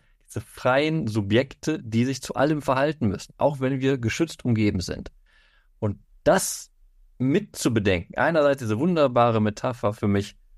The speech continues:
von der Geborgenheit im Erlöser, der ein Raum für mich ist, was wir auch in dem Psalm haben. Gott ist meine Burg. Das ist im Endeffekt immer nur, ja, ein Angebot. Aus jedem Raum kann man rausgehen.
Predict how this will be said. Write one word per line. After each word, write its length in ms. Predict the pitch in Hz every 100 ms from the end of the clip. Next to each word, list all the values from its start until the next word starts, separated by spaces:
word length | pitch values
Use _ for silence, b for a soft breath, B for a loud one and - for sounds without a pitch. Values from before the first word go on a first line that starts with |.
| _ _ _
von 400 | - 107 95 87
der 220 | - 101 98
Geborgenheit 760 | 95 120 160 160 117 117 110
im 120 | 107
Erlöser, 520 | 95 98 127 147 127
der 140 | 107 95
ein 120 | 98
Raum 400 | 92 104 139 170
für 260 | - - 85
mich 180 | 90
ist, 140 | - -
was 120 | 98
wir 80 | 95
auch 60 |
in 60 | 98
dem 80 | 90
Psalm 420 | - 120 135 95
haben. 380 | 92 - - - -
Gott 200 | 110 110
ist 160 | - -
meine 220 | 90 87
Burg. 400 | 101 107 - - _ _ _ _ _ _ - - _ _ _ _ _ - - - _
Das 260 | 110 104 - _ _ -
ist 240 | 151 156
im 100 | 131
Endeffekt 680 | - 170 165 - 160 - - _ _ _ _
immer 260 | 143 170 165
nur, 420 | 156 156 156 151 - _ _ _ _ _ _ - -
ja, 260 | 120 101 - - - - _ _ _ -
ein 140 | 120
Angebot. 580 | - 180 165 101 76 -
Aus 180 | - -
jedem 180 | 135 151
Raum 240 | 110 135
kann 140 | 143 131
man 120 | 123
rausgehen. 540 | 110 117 - 82 -